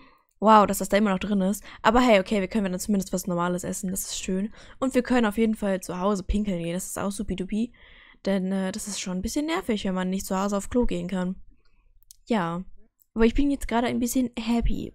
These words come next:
denn das funktioniert ja scheinbar ganz, ganz gut. So, sie geht das pinkeln. Dann kann sie sich jetzt noch, äh, was als Reste nehmen und dann kann sie schlafen.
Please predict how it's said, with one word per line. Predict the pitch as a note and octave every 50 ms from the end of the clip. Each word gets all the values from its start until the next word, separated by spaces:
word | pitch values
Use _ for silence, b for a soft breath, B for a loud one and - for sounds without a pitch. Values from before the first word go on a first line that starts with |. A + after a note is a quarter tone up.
| - -
denn | G#3+ G#3+
das | A3+ A#3+ A#3+ - -
funktioniert | C#4+ C#4 - - C4+ C#4 - -
ja | A#3+ A#3 A3+ A3+
scheinbar | - A3+ A3 A3 A3
ganz, | G3+ G3 G3 -
ganz | - G3 F#3+ -
gut. | - - F3+ F3+ - B B B B B B B B B B B -
So, | - - F#3+
sie | - F#3 F3+
geht | - G#3 -
das | F#3+ -
pinkeln. | - - C4+ C4+ C4+ - C#4 C4+ C4 C4 C4 C4 C4 C4+ C#4 - - - - - - - - - - - - -
Dann | - G3+ G3
kann | G3+ A3 G#3+ G#3+ G#3+
sie | G#3+ G3+
sich | G3 F#3+ F#3 - -
jetzt | G3 F#3+ F#3 - - -
noch, | F#3+ F3+ F3+ F3+ - -
äh, | F#3 F#3+ F#3+ F#3+ F#3+ F#3 -
was | G#3 F3+ F3+ - - - - - - - - - - - -
als | - G3+ G3 - - - -
Reste | - G3 - - -
nehmen | G3 F#3+ F#3+ F#3+ F#3+ F#3+ F#3+ F#3
und | G3
dann | G3 - -
kann | - G3+ G3 F#3
sie | F#3 F3+ - _ _ _ -
schlafen. | - - - F#3+ G#3 G#3+ A#3+ B3+